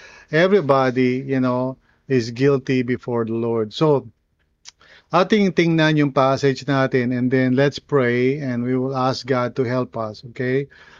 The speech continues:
Our passage is Romans three, verse nine to twenty. So let's read. Una sa verse nine, sabi ni Apostle Paul, "What shall we conclude then? Are we any better?" No?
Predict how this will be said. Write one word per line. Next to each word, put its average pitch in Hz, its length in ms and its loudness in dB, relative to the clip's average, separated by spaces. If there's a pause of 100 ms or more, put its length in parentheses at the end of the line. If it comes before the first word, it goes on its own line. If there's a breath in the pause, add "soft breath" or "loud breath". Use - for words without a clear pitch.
Our 165 240 2
passage 147 560 2
is 127 160 -4
Romans 147 480 0
three, 131 480 -2 (400 soft breath)
verse 135 400 2
nine 131 560 0
to 131 80 -2
twenty. 123 640 -2 (400 soft breath)
So - 240 -2
let's 135 320 0
read. 127 320 0 (640 soft breath)
Una 196 240 2
sa 165 160 2
verse 156 480 0
nine, 147 400 2
sabi 143 320 0
ni 139 240 0
Apostle 147 480 -2
Paul, 127 480 -4
"What 160 240 -2
shall 190 240 -4
we 180 160 -2
conclude 180 560 -2
then? 110 400 -2 (640)
Are 143 160 4
we 156 480 2
any 160 480 2
better?" 131 720 0
No? 135 480 -6